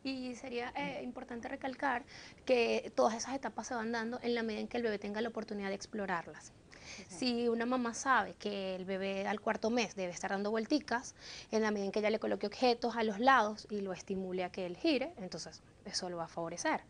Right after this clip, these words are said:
Speaker 1: O una vez que esté sentado, si le acerca un sonajero y lo hace que levante las manos, entonces él tiene equilibrio estando sentado. Y posteriormente cuando va a gatear,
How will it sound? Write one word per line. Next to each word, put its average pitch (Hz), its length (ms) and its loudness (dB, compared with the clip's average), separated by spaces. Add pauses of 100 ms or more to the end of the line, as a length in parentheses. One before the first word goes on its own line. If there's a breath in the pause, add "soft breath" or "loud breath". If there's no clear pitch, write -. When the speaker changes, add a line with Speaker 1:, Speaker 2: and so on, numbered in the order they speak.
(420 loud breath)
Speaker 1:
O 226 120 10
una 220 180 6
vez 220 140 2
que 233 80 -4
esté 214 180 -6
sentado, 240 540 6
si 220 140 -2
le 202 100 0
acerca 202 400 -2
un 196 40 -2
sonajero 226 500 2
y 233 40 0
lo 202 120 0
hace 190 180 -4
que 214 100 -4
levante 202 320 0
las 196 140 -2
manos, 285 320 0
entonces 202 300 -6
él 196 180 -8
tiene 202 300 -6 (100)
equilibrio 233 580 0
estando 202 400 -6
sentado. 190 480 0 (600 loud breath)
Y 247 120 2
posteriormente 208 560 0
cuando 214 240 0
va 214 100 6
a - 20 0
gatear, 277 400 2